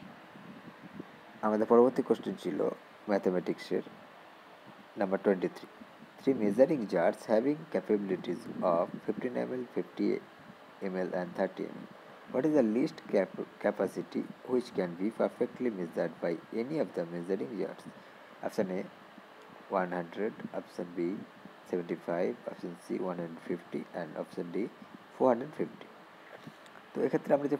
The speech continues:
ফর্মুলাটা ইউজ করছি, লিস্ট ক্যাপাসিটি যেটা পারফেক্টলি মেজার করতে পারবে, এক্ষেত্রে আমরা এলসিএম অর্থাৎ লসাগুটা নির্ণয় করতে পারলেই এই সংখ্যাগুলোর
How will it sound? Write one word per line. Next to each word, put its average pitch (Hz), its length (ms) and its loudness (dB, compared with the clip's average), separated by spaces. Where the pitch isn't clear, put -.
ফর্মুলাটা 120 480 4
ইউজ 98 160 2
করছি, 95 160 -2
লিস্ট 127 220 -2
ক্যাপাসিটি 117 520 2
যেটা 117 180 4
পারফেক্টলি 147 520 8
মেজার 104 300 6
করতে 92 220 -2
পারবে, 101 180 2
এক্ষেত্রে - 300 -4
আমরা 120 140 4
এলসিএম 90 340 0
অর্থাৎ 113 200 0
লসাগুটা 127 400 2
নির্ণয় 90 320 -2
করতে - 260 -6
পারলেই 90 320 -2
এই - 100 0
সংখ্যাগুলোর 110 440 2